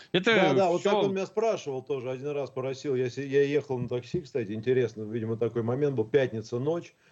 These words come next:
Speaker 2: То есть ночь субботы на, с пятницы на субботу, там, часа в два. И у них прямо блокпост, значит, он подходит, я сижу сзади, на заднем сиденье, он говорит: «Откройте окно».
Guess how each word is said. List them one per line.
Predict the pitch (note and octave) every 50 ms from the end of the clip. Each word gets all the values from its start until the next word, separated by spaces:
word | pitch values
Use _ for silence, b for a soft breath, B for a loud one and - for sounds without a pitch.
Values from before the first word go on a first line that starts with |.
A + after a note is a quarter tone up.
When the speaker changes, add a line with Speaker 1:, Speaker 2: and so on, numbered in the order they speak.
| b b _
Speaker 2:
То | B2+
есть | A2+ A2 C3
ночь | D3+ D3+ B2 -
субботы | C#3 C3 C3 D#3 D#3+ D#3+ C#3+ C3
на, | A#2+ A#2+ B2+ B2+ B2+ C3 B2 B B B B B
с | - -
пятницы | _ E3 E3 D3+ C#3+ D3 B2 - C#3
на | C3 C3+ C3+
субботу, | B2+ - - D3 D3 F#3 G3+ F#3 - A#2
там, | A2 G#2+ F#2+
часа | - - C#3+ C3+
в | A#2 A2+
два. | A#2+ B2 C3 B2+ G#2+ E2 - _ _ b b b b b b _
И | B2 D#3+ G3
у | G#3+ A3
них | G#3 G#3 G3+ G3+
прямо | - G#3+ G3+ F#3+ E3+ E3
блокпост, | D3 C3+ C#3+ D3+ E3+ E3+ E3+ - _ - G3+ A3+ A3+ G#3 F#3+ F#3+
значит, | E3 E3 D#3+ D3+ A#2+ - - -
он | D3 C#3+ C#3+ C#3+ C3+ B2
подходит, | - C3+ B2 - - - F#3+ G3+ G3 F3+ E3+ D#3 - -
я | D3 C#3+ D3 C3
сижу | - C#3 C3+ C3 C3
сзади, | A#2 G#2+ A2+ B2 A#2+ G#2 F#2 F#2+ B2
на | C3+ B2+ B2 B2
заднем | A2+ B2+ B2+ A#2+ A2+ A#2 A2
сиденье, | A2 - A#2+ A2 G#2 A2 A2 A2+ A#2+ A#2+
он | A#2+
говорит: | A2+ A#2 A#2 A2+
«Откройте | A#2 A#2 A2+ - C#3+ D#3 D3+ C#3 - A#2 A#2+ A#2+ A#2
окно». | A2+ A2 - A2 A2 G#2 F#2+ F#2+ G2 A2 -